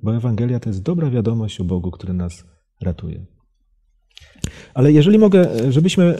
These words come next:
może też zwrócili uwagę na to, że owszem, Słowo Boże mówi o, mm, obietnicy Ducha Świętego, mówi bardzo jasno, bezpośrednio o tym, kim jest, co robi,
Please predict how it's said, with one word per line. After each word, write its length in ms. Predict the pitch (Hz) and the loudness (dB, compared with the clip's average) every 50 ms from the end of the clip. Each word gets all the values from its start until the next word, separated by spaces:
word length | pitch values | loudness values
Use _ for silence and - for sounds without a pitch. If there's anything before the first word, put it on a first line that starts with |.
| - 151 | -4 -2
może 600 | 131 123 131 147 156 165 170 151 135 98 92 107 | 0 2 2 2 4 2 2 2 2 0 -2 -4
też 220 | 110 - 180 185 170 | -2 0 0 2 2
zwrócili 340 | 160 160 160 - 180 170 165 | 2 2 2 2 2 2 2
uwagę 320 | 123 123 170 180 156 143 | 4 2 2 4 4 4
na 120 | 143 160 | 2 2
to, 120 | 156 - 131 | 2 0 0
że 240 | 110 120 127 123 120 - - - - - _ _ _ - - | 2 2 2 2 0 -4 -12 -20 -20 -20 _ _ _ -8 -2
owszem, 340 | - - 127 - - 101 95 | 0 0 2 2 2 0 0
Słowo 280 | - - 185 175 170 139 | 2 2 4 4 4 4
Boże 240 | 123 147 139 131 120 | 4 2 2 2 2
mówi 300 | 120 135 131 120 117 - | 2 2 2 0 0 2
o, 300 | 120 113 110 110 104 98 92 87 85 - 139 147 - - | 2 2 2 2 2 0 -2 -4 -6 -10 -14 -16 -14 -10
mm, 460 | 101 107 104 101 95 92 92 92 92 - | -6 -2 0 0 2 2 2 0 0 0
obietnicy 500 | - - 104 117 - 139 127 - - 98 | 0 0 0 0 0 0 0 0 0 -2
Ducha 240 | 101 95 95 95 | -2 -2 -4 -4
Świętego, 440 | 85 - - 196 180 - 101 113 170 | -4 -4 -4 -4 -2 -2 -2 -2 0
mówi 220 | 175 147 107 104 92 | 0 0 0 0 -2
bardzo 580 | 87 85 127 139 147 127 95 104 101 95 87 69 | 0 0 0 0 0 0 0 0 0 0 0 0
jasno, 420 | 82 98 98 101 - - 185 175 | 0 0 0 -2 -2 -2 -2 -2
bezpośrednio 680 | 139 107 92 - - 92 - - 95 98 117 147 156 120 | 0 -2 -4 -4 -6 -8 -6 -4 -2 -2 0 0 -2 -2
o 60 | 95 | -2
tym, 160 | - 98 92 | -2 -4 -4
kim 220 | 87 - 110 98 180 | -4 -2 -2 0 0
jest, 340 | - 90 120 151 - - _ | 0 0 -2 -4 -6 -12 _
co 180 | - - 98 85 | -8 -4 -2 0
robi, 420 | 85 92 92 87 98 120 165 185 | 0 0 0 0 -2 -2 -2 -4